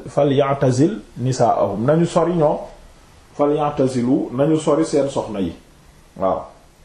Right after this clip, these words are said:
moom mu ñëw di laaj, di laaj, est-ce que loolu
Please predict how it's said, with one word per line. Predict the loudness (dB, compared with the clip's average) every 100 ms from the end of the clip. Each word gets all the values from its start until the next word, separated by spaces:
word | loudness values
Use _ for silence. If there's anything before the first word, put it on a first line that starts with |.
| -20 _ _ -20 -20 -20 -6
moom | 2 2 2 2
mu | 2
ñëw | 2 2
di | 2 0
laaj, | -2 -6 -10 -20 -12
di | -6
laaj, | 0 2 2
est-ce | -2 -2 0
que | 2
loolu | 4 2 2